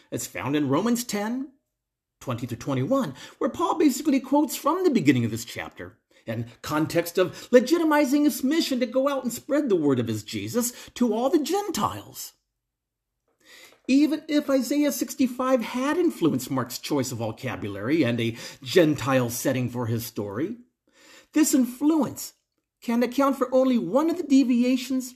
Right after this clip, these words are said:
from the typical exorcism identified earlier, namely,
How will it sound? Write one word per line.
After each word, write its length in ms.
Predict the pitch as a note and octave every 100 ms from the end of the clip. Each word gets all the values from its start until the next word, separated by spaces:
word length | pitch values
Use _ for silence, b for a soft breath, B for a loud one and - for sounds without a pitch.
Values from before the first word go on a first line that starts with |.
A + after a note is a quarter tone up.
| _
from 100 | A#3
the 80 | A#3
typical 600 | A#3 A#3+ A#3+ A#3+ A#3+ A#3+ A3+
exorcism 680 | A3+ A#3+ A3 A#3 A3+ A3+ G#3
identified 680 | F3+ G3 G3 - G3 F#3 - B2
earlier, 480 | A#2+ F#2 F#2 - _ _ _ _ _ _ _ _
namely, 640 | G#2+ G#2 G2 A#2+ G3+ C#4